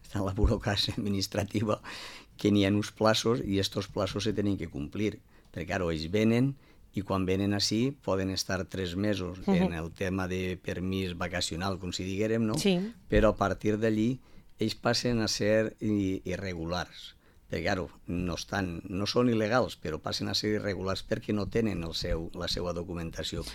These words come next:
Speaker 2: Clar, el moment de que passi ese plazo, ells, el que passa és que ja no poden anar a arreglar ses papers, no?
Speaker 1: Efectivament,
Speaker 2: És
Speaker 1: efectivament.
Speaker 2: que això és pa tindre, eh, no ho sé, Caritas tindria en este cas que,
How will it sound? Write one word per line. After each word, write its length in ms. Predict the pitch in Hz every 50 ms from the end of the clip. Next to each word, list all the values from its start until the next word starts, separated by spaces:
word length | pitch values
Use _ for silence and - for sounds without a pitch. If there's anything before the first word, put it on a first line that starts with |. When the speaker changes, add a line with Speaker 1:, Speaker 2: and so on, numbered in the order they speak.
| -
Speaker 2:
Clar, 180 | - 202 202 175 -
el 100 | 180 175
moment 240 | 170 170 175 190 202
de 100 | 214 208 -
que 180 | - - -
passi 240 | - - 196 - 190
ese 160 | 165 - 190
plazo, 400 | - - 196 202 202 - - 196
ells, 240 | 190 190 185 - - -
el 160 | - 180 175 -
que 120 | - 175
passa 240 | - - 175 - 196
és 100 | 190 -
que 100 | - 185
ja 100 | 185 180
no 180 | 175 180 175 - -
poden 420 | 185 196 220 226 196 147 131 127
anar 220 | 135 135 135 135
a 40 | 135
arreglar 280 | 135 127 131 131 135 135
ses 160 | - 131 -
papers, 480 | - - 131 - 135 135 127 120 117 135
no? 220 | 147 165 196 220 _ -
Speaker 1:
Efectivament, 640 | - 98 92 95 80 - 92 90 87 82 82 78 76 80 87 - - - - - - - - -
Speaker 2:
És 40 | -
Speaker 1:
efectivament. 400 | - - - 160 156 170 - -
Speaker 2:
que 80 | - 208
això 300 | 202 - - 202 196 202 208
és 240 | 208 208 214 - -
pa 300 | - - - - 196 180
tindre, 500 | - - 180 190 190 202 214 226 233 233 - - - - - - - - - -
eh, 520 | 170 170 170 165 160 156 156 151 147 143 143 - - _ _ - _ _ _
no 120 | - 147 147
ho 40 | 131
sé, 200 | - 143 131 131
Caritas 480 | - - 143 135 139 - - 180 - -
tindria 360 | 190 185 175 170 170 170 165
en 60 | 156
este 220 | 165 156 - - 147
cas 240 | - 156 160 165 -
que, 260 | - - 170 160 -